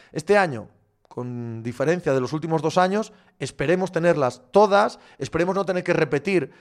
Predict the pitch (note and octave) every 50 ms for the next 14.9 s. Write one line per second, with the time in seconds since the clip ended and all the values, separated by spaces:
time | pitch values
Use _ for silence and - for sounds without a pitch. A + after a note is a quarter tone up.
0 | _ _ - - C3+ D3 C#3+ - D3+ E3 F#3 F#3 E3+ D#3+ - - - D#3 D3+ D3
1 | - F3 E3 D#3 C#3+ D3 D3 - D#3+ E3 G#3 A3 G#3 G3+ G#3 G#3+ G#3 - - -
2 | - A#2 A2 - - C#3 D3+ F#3+ F#3 D#3 C3 A#2 - - - C3 - - D3 D3
3 | F3 F3 F3+ F3 F3 D#3+ D#3 D#3+ D#3+ D#3+ D#3+ D#3 D#3 D3+ C#3+ C3+ C3+ D3+ D3 B2+
4 | A2+ - - - - C3 D#3 F3+ - - G#3+ G3+ F#3+ - G3+ G3+ A3 G3 F#3 E3
5 | - - F3+ F3 D#3+ F3 G3 G3 F#3 F3+ G3 A3 G#3+ F#3+ E3+ D3+ C3 D3+ C#3+ D3+
6 | D3 C#3 - F3+ F3 F3 - - C#3 C3+ C3 C3+ D3 C3+ D#3+ D#3 D#3+ D#3 D3 E3
7 | E3 F3 F3+ F#3+ F#3 - - - _ _ D#3 D3+ - D3+ C#3 D3+ E3+ F3 D#3 C3
8 | B2+ C3 C3+ C#3+ D3 D3 D3 D3+ D3+ C#3 D3 C3 D3 C#3+ D3+ D3+ - - - -
9 | - - - D#3+ E3 D3+ D#3 D3+ C#3+ - D3+ C3+ C3 B2+ B2 - B2+ A2+ A2 G#2+
10 | - - - - - _ _ - F3 F3 E3 E3 E3 D#3+ D#3+ D#3+ D#3 D#3 D3+ D3+
11 | D3 D3 - D3 D#3 F3 A#3 C4+ B3+ B3 A#3+ - A3 A#3 C4+ - - - - D#3+
12 | D#3 F3 D3+ E3+ G#3+ B3 - - - - F3+ E3 D#3 D3+ - - A#3 A#3 A#3 A3
13 | - F#3+ G3 G#3 G#3 G#3 D#3+ C3+ - - - F#3 F#3+ G3+ G3+ - - - - C3
14 | C#3 C3+ C3+ C3 B2+ C#3+ C#3+ C#3+ C#3 C3 C3+ C#3 F3+ G3+ F#3+ E3 C3+ C#3+